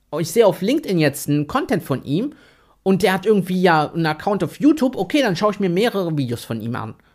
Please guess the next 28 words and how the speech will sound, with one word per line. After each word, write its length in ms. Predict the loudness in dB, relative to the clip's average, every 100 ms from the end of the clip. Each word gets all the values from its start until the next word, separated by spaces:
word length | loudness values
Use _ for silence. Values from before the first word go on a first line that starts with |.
| _ _ _ _
Oh, 180 | 6 8
auf 200 | 6 2
YouTube 300 | 0 0 0
sehe 240 | 4 4
ich, 120 | 4 2
der 120 | 2
hat 60 |
einen 100 | 2
Instagram-Account, 960 | -2 -2 0 2 0 -2 -4 -2 -2 -6 _ -20 -4
hey, 220 | 2 4
und 200 | 4 2
da 120 | 2
macht 220 | 0 0
der 80 | 0
Bilder 480 | 4 2 4 2 2
und 340 | 2 -2 -6 -6
was 200 | -6 -4
auch 140 | -8
immer, 380 | -4 -2 -2 -2 _ _ _ _
dann 120 | -6 -2
gehe 80 |
ich 100 | 0
auch 80 | 2
noch 140 | 0 4
da 160 | 4
rein.“ 320 | 4 0 -2 -14 _ _ _ _ _
Verstehst 480 | -4 0 0 0
du? 240 | -2 -2